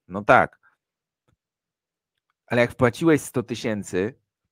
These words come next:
na przykład w rynku akcyjnym, żeby uprościć, i zarobiłeś sto tysięcy, czyli masz dwieście, to co wypłacasz? Ma dwieście, tak? Czy zostawiasz sto, które miałeś i wypłacasz tylko zyski? Rozumiecie, do czego piję?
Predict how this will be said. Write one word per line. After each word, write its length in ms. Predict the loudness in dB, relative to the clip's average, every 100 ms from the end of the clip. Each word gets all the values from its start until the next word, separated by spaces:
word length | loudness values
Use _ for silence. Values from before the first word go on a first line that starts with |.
| _ _ _ _ _ _
na 100 | -12
przykład 280 | -8 -4 -2
w 60 | -2
rynku 260 | -4 -2
akcyjnym, 600 | -4 -4 -12 -12 -14 -16
żeby 180 | -14 -10
uprościć, 640 | -8 -6 -8 -10 -16 -16 _ -18
i 80 |
zarobiłeś 420 | -8 -6 -4 -6 -8
sto 160 | -14
tysięcy, 420 | -16 -14 -14 -14
czyli 200 | -14 -12
masz 180 | -10 -12
dwieście, 540 | -10 -12 -10 -8 -8 -8 _ _ _ _ _ _ _ _ _
to 100 | -14
co 180 | -4 -4
wypłacasz? 500 | -2 -4 -6 _ -20 _ _
Ma 120 | -8
dwieście, 520 | -6 -6 -6 -2 0 4
tak? 220 | 4 2
Czy 140 | -4
zostawiasz 520 | -10 0 2 4 2
sto, 220 | -2 -10 -8
które 260 | -8 -8
miałeś 420 | -4 -2 -2 -4
i 60 | -10
wypłacasz 440 | -8 -6 -6 -10
tylko 300 | -12 -10 -10
zyski? 460 | -6 -8 -8 -16 -16 _ _ _ _ _ _ _ -10
Rozumiecie, 520 | -8 -6 -6 -6 -6
do 120 | -4
czego 260 | -4 -4 -2
piję? 380 | 0 2 2